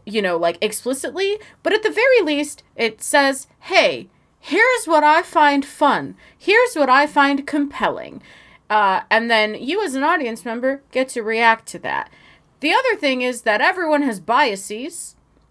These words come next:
and unfortunately, when you are an oppressed person or a, a, a person in the minority of some group, uh, even if your day-to-day is fine,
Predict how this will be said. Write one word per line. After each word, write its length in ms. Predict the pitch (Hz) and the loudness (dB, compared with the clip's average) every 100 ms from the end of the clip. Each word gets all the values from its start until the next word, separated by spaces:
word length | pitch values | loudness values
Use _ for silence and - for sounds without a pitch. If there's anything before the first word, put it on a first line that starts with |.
| _ _ _ - | _ _ _ 2
and 560 | 254 240 233 226 214 - | 4 6 4 2 -4 -2
unfortunately, 1120 | 233 262 262 370 440 330 240 - 196 185 208 - | 0 0 0 0 0 0 -2 -2 -4 -4 -6 -12
when 240 | 196 202 208 | -8 -6 -4
you 160 | 240 | 0
are 180 | 220 202 | 2 2
an 80 | 190 | 0
oppressed 500 | 175 330 349 - - | 0 2 2 0 -2
person 480 | 254 262 - 311 320 | 0 0 0 -4 -2
or 220 | 190 185 | 0 0
a, 260 | 185 170 - | 0 -4 -8
a, 60 | 220 - | -8 -6
a 40 | |
person 380 | 196 240 233 220 | -6 -6 -6 -6
in 100 | 202 | -4
the 60 | 190 | -2
minority 640 | 185 190 233 247 233 214 | -2 0 0 2 2 2
of 140 | 196 190 | -4 -4
some 340 | - 185 185 | -6 -4 -4
group, 380 | 190 254 381 - - - - - _ - | -4 -2 -2 -4 -20 -20 -20 -20 _ -2
uh, 200 | - - | 0 0
even 240 | 254 262 | 2 2
if 120 | 240 233 | 0 -2
your 120 | 190 | -4
day-to-day 600 | 202 233 214 190 226 269 | -2 -2 -2 -2 0 0
is 200 | 285 - | -2 -2
fine, 380 | 311 320 349 | 0 0 0